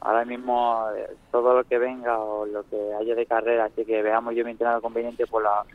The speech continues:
lo, lo co-, lo correremos, como el europeo o otras carreras que, que haya por delante. Pero yo estoy muy tranquilo, sigo acumulando buenos entrenos sin parar y, y, y concentrado en esos juegos.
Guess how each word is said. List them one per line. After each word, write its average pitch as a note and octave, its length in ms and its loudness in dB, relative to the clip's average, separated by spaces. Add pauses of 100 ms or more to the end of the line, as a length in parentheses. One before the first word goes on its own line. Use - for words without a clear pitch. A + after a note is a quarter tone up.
(180)
lo, G#2+ 280 -2 (100)
lo G#2+ 120 -2
co-, G#2+ 360 0
lo G#2+ 100 0
correremos, G#2+ 540 0
como G#2 380 -8
el G#2 80 -10
europeo A2+ 640 4 (640)
o G#2+ 260 6
otras A2+ 260 4
carreras A2+ 400 2
que, G#2 360 0
que G#2+ 100 0
haya G#2 260 2
por G#2 200 -2
delante. G#2 480 -2
Pero G2+ 420 -2 (640)
yo A#2+ 80 2
estoy C#3 160 4
muy C3 140 0
tranquilo, B2 680 2
sigo A2+ 380 2
acumulando A2 520 -2 (220)
buenos A2+ 240 2
entrenos A#2 500 -2 (380)
sin G#2 140 -14
parar G#2 440 6
y, G2 400 -4 (400)
y, G2+ 360 -6 (400)
y G#2+ 180 -2
concentrado A2 520 4
en A2 40 -2
esos G#2+ 220 -4
juegos. G2+ 300 0